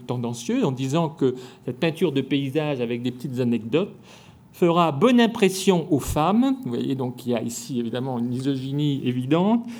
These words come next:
surtout aux plus vieilles ou aux toutes jeunes. De même aux moines et aux nonnes, et à quelques gentilshommes dépourvus de véritable harmonie. On peint en Flandre, justement, pour tromper le regard extérieur.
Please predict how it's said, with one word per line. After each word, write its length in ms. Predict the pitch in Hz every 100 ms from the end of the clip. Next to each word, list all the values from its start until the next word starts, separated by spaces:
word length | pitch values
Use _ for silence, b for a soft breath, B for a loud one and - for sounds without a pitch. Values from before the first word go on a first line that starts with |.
| B
surtout 440 | - 233 - 262 180
aux 60 |
plus 180 | 123 147
vieilles 560 | 139 160 185 240 254 -
ou 120 | 190 190
aux 60 |
toutes 220 | 190 190
jeunes. 320 | 147 123 - - - - -
De 140 | 156
même 400 | 170 202 240 240
aux 100 | 180
moines 520 | 170 180 196 226 262 247 -
et 200 | 226 196
aux 160 | 208
nonnes, 440 | 202 202 131 117 117 -
et 160 | 170 180
à 60 |
quelques 340 | 175 240 233 180
gentilshommes 600 | 170 185 185 185 233 220
dépourvus 600 | 214 226 226 196 208 254
de 80 | 185
véritable 480 | 180 180 180 185
harmonie. 480 | 180 165 160 143 139 - - B B B B
On 120 | 175
peint 300 | 175 240 226
en 120 | 170
Flandre, 600 | 160 - 214 226 262 208
justement, 680 | 170 208 202 202 170 170 233
pour 240 | 240 180 -
tromper 480 | 285 294 285 285
le 80 | 240
regard 340 | 165 170 170 160
extérieur. 680 | 151 - 139 139 156 180